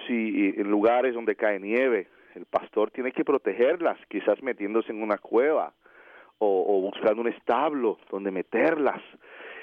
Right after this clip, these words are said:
Eh, inclusive hay hasta, eh, ciertas culturas nórdicas que en el pasado, ya no tanto, pero en el pasado, especialmente las cul-, culturas del norte, eh, que tenían que ver con el crío de ovejas, construían las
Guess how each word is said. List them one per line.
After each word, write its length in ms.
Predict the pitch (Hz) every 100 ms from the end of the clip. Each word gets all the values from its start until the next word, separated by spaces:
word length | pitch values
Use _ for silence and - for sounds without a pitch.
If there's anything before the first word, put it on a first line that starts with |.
| -
Eh, 200 | 110 104 -
inclusive 800 | 117 - 117 107 - 127 147 143
hay 240 | 110 139
hasta, 440 | 127 - 117 98 - _ _ _
eh, 320 | - 101 90 90 - -
ciertas 360 | 131 120 156 -
culturas 680 | - 113 - 123 135 151 147 123
nórdicas 840 | 104 120 147 170 117 104 98 98 127 -
que 60 | 110
en 120 | 107
el 140 | 104
pasado, 640 | - 113 - 185 170 107 120
ya 180 | 139
no 160 | 139 104
tanto, 520 | - 71 71 - 120 - - - - - -
pero 160 | 117 107
en 80 |
el 140 | 107 107
pasado, 840 | - 104 - 156 170 107 113 143 - - -
especialmente 580 | - 104 120 123 131 131
las 120 | 127
cul-, 200 | - 104 - -
culturas 420 | - - 131 143
del 160 | 131
norte, 420 | 117 113 - 127 117 - - _
eh, 460 | - 90 85 - -
que 80 | 98
tenían 380 | 92 90 101 107
que 160 | 113
ver 140 | 107 104
con 100 | 107
el 160 | 90
crío 240 | - 107 104
de 80 | 117
ovejas, 420 | 160 196 123 87 - -
construían 720 | - 110 - 117 120 147 160
las 140 | 135